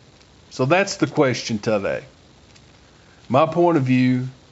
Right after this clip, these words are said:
is, is that maybe we need to stop and love and listen more than tell and say, "This is what you need to do." So my point of view is that. I hope you guys have got something from this,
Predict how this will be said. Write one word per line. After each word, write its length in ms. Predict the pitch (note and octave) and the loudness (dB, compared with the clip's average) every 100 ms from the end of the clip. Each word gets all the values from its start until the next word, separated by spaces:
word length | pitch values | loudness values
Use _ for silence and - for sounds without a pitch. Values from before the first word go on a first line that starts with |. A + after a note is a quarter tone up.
| _ - | _ -2
is, 460 | B2+ C3 B2+ A#2 | 2 2 2 -2
is 200 | A2 A2+ | -8 -6
that 140 | A2 G2+ | -6 0
maybe 300 | A#2+ C3 B2 | 0 2 0
we 180 | B2 | 0
need 200 | A#2+ A#2+ | 0 -2
to 80 | A2+ | -4
stop 580 | - - A#2 A2+ G#2 - - - - - _ _ - | -6 0 2 2 0 -4 -20 -20 -20 -20 _ _ -6
and 260 | A#2+ A#2+ A#2+ | -2 0 2
love 500 | B2+ G#2+ F2+ E2+ - - - - | 4 2 0 -4 -10 -20 -20 -12
and 240 | A2+ A2 A2 | -6 -4 0
listen 480 | B2+ - A2 E2+ - - - - - | 0 0 -6 -10 -16 -20 -20 -16 -4
more 260 | A#2 A#2 | 0 0
than 180 | G#2 G2 | -2 -4
tell 560 | - C3+ A#2 G2+ F#2 - - - - - - - - | 0 0 0 -2 -6 -10 -20 -20 -20 -20 -20 -20 -8
and 160 | A#2 | -4
say, 360 | - - C3 A2 | -2 0 0 0
"This 260 | A#2 B2 B2 | 0 -2 -2
is 140 | - | -4
what 220 | A#2+ - | -4 -4
you 80 | G#2+ | -6
need 200 | A2 E2+ | -6 -6
to 80 | E2+ | -8
do." 260 | F2 D#2+ - - - - - _ _ _ _ _ _ | -8 -10 -12 -20 -20 -20 -20 _ _ _ _ _ _
So 140 | - | -4
my 140 | B2+ D#3 | 0 0
point 260 | E3 F#3+ | 2 0
of 60 | E3 | 0
view 160 | F#3 F3 | 0 0
is 140 | D3 | 2
that. 400 | E3+ E3+ E3 - - D3 | 0 0 -2 -8 -8 0
I 60 | |
hope 140 | E3+ F3 | 0 0
you 80 | |
guys 280 | D#3+ E3+ E3 | 0 0 0
have 120 | C#3 | -2
got 200 | C#3+ D#3+ | 0 0
something 340 | D#3 E3+ D3 C3+ | 0 -2 -2 -4
from 300 | E3 D#3+ D#3+ | 0 0 2
this, 400 | D#3+ D#3+ D#3 | 0 0 -4